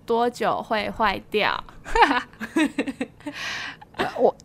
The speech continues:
Speaker 2: 我一踏进去吸到那边的空气，我肝就开始腐烂了。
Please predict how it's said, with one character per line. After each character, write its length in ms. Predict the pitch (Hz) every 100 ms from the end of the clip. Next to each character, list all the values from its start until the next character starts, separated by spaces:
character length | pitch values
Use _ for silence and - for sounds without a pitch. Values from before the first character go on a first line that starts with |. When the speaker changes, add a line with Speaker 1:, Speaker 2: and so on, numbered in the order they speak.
| -
Speaker 2:
我 160 | 262 -
一 160 | 294
踏 260 | - 392 330
进 160 | 330
去 180 | 277 330
吸 240 | 294 - 320
到 120 | 302
那 60 |
边 140 | 277 269
的 60 |
空 220 | 247 233 233
气， 120 | 247
我 220 | 226 226 226 - - - - - -
肝 240 | 320 320
就 80 | 330
开 160 | -
始 140 | 277 233
腐 240 | - 101
烂 220 | 196 175
了。 80 | 247